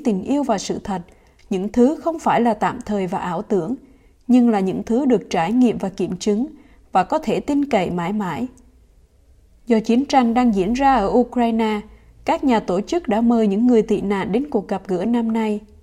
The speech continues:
Cha Novak cho biết, "Nhiều người trong chúng tôi đã đón tiếp những bà mẹ có con nhỏ chạy trốn khỏi thảm kịch chiến tranh dưới mái nhà của mình.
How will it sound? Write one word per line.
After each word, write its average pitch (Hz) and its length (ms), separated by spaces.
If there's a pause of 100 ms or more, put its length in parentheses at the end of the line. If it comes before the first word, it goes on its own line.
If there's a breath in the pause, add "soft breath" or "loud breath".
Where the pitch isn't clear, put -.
(640)
Cha 233 180
Novak 220 400
cho 214 200
biết, 254 240 (680)
"Nhiều 226 200
người 220 240
trong 254 220
chúng 277 240
tôi 285 220
đã 196 160
đón 247 200
tiếp 294 220
những 226 220
bà 214 160
mẹ 190 220
có 247 140
con 277 260
nhỏ 226 340 (140)
chạy 165 240
trốn 220 220
khỏi - 140
thảm 202 240
kịch - 220
chiến 226 240
tranh 214 300
dưới 214 140
mái 254 160
nhà 233 300
của 165 140
mình. 208 320